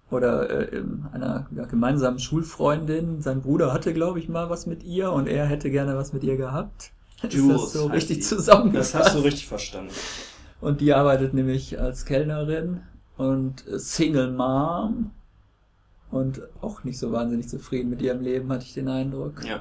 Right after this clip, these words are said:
Speaker 2: ist richtig.
Speaker 1: Aber Gordon ist ja auch mehr oder weniger auf so einer <laughs> Midlife-Crisis,
Speaker 2: <laughs>
Speaker 1: auf so einem Trip in die Vergangenheit.
Speaker 2: Ja, er sucht ja offensichtlich, weil er's,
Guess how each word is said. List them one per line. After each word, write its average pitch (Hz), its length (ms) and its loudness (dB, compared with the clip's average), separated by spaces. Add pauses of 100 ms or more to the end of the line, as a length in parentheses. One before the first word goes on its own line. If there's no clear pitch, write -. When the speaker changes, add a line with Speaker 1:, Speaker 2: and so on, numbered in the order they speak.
Speaker 2:
ist - 120 -18
richtig. - 440 -12 (220)
Speaker 1:
Aber 151 240 2
Gordon 139 380 6
ist 135 140 -4
ja 123 120 -2
auch 123 160 -6 (120)
mehr 127 220 -2
oder 123 160 -2
weniger 127 360 -6
auf 131 80 -10
so 135 160 -6
einer 127 200 0
<laughs> - 80 0
Midlife-Crisis, 151 1400 2 (320)
Speaker 2:
<laughs> - 320 -16
Speaker 1:
auf 135 120 -10
so 127 220 -6
einem 120 200 -6
Trip 131 320 -6 (880)
in 123 80 -10
die 117 80 -10
Vergangenheit. 127 1120 -6 (460)
Speaker 2:
Ja, 113 120 -8
er 135 200 0
sucht 170 260 -4
ja 156 160 2
offensichtlich, 147 840 -2
weil 123 220 0
er's, - 360 -4